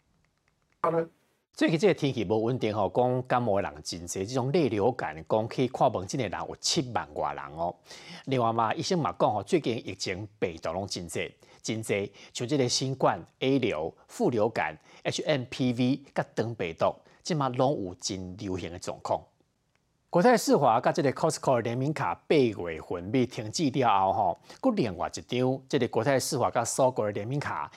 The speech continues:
Speaker 2: 讲八月中嘛要停止啊。这就是因为当时这个国泰金控甲搜狗伫两千块一年的时阵做伙来发行，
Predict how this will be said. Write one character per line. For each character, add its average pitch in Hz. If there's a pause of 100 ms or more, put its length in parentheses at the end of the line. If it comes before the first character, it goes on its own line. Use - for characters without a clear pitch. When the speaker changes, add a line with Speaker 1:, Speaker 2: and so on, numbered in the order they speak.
(180)
Speaker 2:
讲 143 (100)
八 208
月 110
中 117
嘛 95
要 120
停 95
止 110
啊。 76 (680)
这 -
就 202
是 139
因 127
为 117
当 123
时 120
这 156
个 120
国 117
泰 139
金 131
控 135
甲 131
搜 127
狗 101
伫 92
两 90
千 135
块 165
一 -
年 87
的 92
时 95
阵 110 (220)
做 165
伙 139
来 110
发 135
行， 98